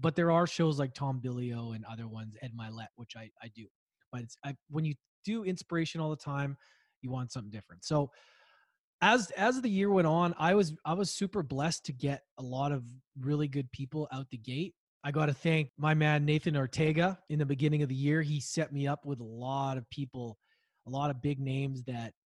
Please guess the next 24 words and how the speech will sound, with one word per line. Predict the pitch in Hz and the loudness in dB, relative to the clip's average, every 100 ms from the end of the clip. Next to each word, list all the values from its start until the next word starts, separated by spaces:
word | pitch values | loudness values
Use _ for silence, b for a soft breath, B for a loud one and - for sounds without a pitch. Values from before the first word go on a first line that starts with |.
| 135 | 0
that | 170 | 4
allowed | 180 170 185 208 | 6 6 6 6
me | 196 180 | 4 4
to | |
have | 151 160 165 139 | 4 4 4 2
guests. | 151 135 - - - | 2 2 -2 -12 -2
I | 160 | 2
didn't | 196 180 | 4 4
know | 185 | 4
how | 165 | 4
to | 156 | 2
have | 147 135 | 2 0
guests, | 135 127 113 - | 0 0 -2 -2
and | 160 | 2
I | 156 | 4
wasn't, | 156 185 185 | 4 4 2
I | 151 | 2
didn't | 185 | 2
even | 175 160 | 2 2
know | 160 151 | 2 2
how | 151 | 0
to | 139 | 0
interview | 147 160 143 131 | 0 0 -2 -4
anybody. | 113 107 110 117 | -6 -10 -14 -10